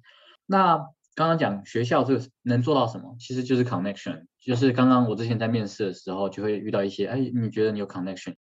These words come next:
你就去 LinkedIn 上找他，然后发现，哦，他跟你同校，然后你可能就可以聊得很开心之类的。所以我觉得在英国读书，如果你说给你的优势，就是第一个就是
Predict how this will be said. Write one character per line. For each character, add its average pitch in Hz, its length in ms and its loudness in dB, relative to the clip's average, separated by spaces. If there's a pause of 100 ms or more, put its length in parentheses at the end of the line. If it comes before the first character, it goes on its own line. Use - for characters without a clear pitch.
(240)
你 - 80 -12
就 120 100 2
去 117 200 -2
LinkedIn 101 380 -6
上 92 160 -6
找 - 220 -14
他， - 240 -18
然 90 140 -10
后 90 80 -8
发 95 140 -8
现， 98 120 -8
哦， 117 240 -2
他 117 100 -6
跟 123 80 4
你 104 80 2
同 98 200 -8
校， 107 220 -2
然 - 100 -10
后 101 140 -6
你 87 200 -6
可 - 140 -10
能 87 120 -6 (360)
就 - 100 -12
可 104 100 -6
以 95 40 0
聊 87 160 -6
得 90 60 -8
很 85 100 -8
开 87 180 -8
心 85 380 -8 (260)
之 92 120 -8
类 90 180 -6
的。 - 60 -18 (280)
所 120 160 -2
以 107 260 0
我 101 120 -8
觉 107 100 -2
得 104 480 -2
在 139 160 -2
英 135 100 4
国 127 140 2
读 107 160 -2
书， 110 240 -2
如 110 80 -2
果 113 140 -4
你 92 120 -4
说 107 400 -6
给 113 80 -6
你 117 120 0
的 98 80 0
优 104 180 -2
势， 107 240 -8
就 98 160 -8
是 101 120 -10
第 110 180 -4
一 - 20 -8
个 95 100 -6
就 98 120 -8
是 101 180 -4